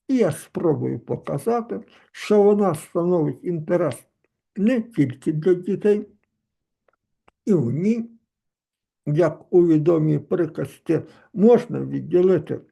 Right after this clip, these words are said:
радянсько-ідеологічні мухи від котлет,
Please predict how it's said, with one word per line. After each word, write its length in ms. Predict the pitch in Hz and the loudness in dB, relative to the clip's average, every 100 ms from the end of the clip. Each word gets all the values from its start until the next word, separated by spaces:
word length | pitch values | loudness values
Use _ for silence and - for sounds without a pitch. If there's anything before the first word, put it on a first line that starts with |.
| _ _ _ _ - | _ _ _ _ -4
радянсько-ідеологічні 1900 | 160 160 151 175 143 - - - - - 160 131 143 139 139 147 156 - 123 | 0 0 2 0 -2 -10 -14 -10 -8 -4 -4 0 0 0 0 -2 -4 -8 -8
мухи 640 | 120 123 151 156 - 262 311 - _ _ _ | -6 -4 -4 -6 -4 -6 -6 -12 _ _ _
від 280 | 156 302 311 | 2 2 0
котлет, 720 | - 339 339 - 143 135 - | -2 -2 -2 0 0 0 -6